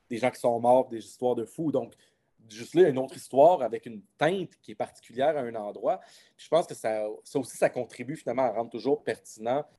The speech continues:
le genre, donc cette, cette teinte finalement locale, euh, que prend, euh, ces, euh, ces grands mythes et ces grands questionnements.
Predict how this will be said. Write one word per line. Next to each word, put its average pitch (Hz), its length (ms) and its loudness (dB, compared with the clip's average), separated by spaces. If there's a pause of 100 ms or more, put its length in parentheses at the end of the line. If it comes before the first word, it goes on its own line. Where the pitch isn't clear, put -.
le 127 260 6
genre, 127 500 4 (140)
donc 101 200 -12
cette, - 240 -8 (200)
cette - 280 -12 (100)
teinte 147 300 -2 (120)
finalement 110 300 -8
locale, 120 600 -4 (340)
euh, 90 500 -12
que 113 80 -2
prend, 120 560 0 (240)
euh, 92 240 -8 (180)
ces, 107 500 -2
euh, 87 140 -6 (140)
ces - 160 -10
grands 98 200 -2
mythes 127 140 2
et - 60 -18
ces 107 100 -6
grands 101 140 -4
questionnements. 92 500 -8